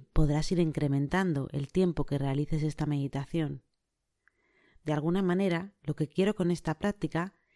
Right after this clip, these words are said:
es que instales la meditación de una manera que no necesites ningún recurso. Vamos a hacer la meditación aditana. Es una meditación tradicional del Vipassana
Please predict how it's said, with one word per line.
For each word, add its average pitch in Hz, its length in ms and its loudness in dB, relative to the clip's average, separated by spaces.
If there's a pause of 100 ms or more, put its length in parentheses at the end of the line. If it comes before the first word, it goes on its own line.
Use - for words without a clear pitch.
(200)
es 190 160 -2
que 240 100 -4
instales 190 600 2
la 156 100 2
meditación 151 760 2 (440)
de 190 140 6
una 226 100 6
manera 208 400 2
que 160 140 0
no 175 120 6
necesites 185 680 2
ningún 160 420 6
recurso. 147 540 4 (1400)
Vamos 190 240 2
a 190 60 -4
hacer 190 220 -2
la 208 120 2
meditación 156 640 0 (100)
aditana. 147 680 -2 (1300)
Es - 180 -2
una 185 140 2
meditación 156 640 0
tradicional 156 720 -2
del 139 140 0
Vipassana 147 760 -2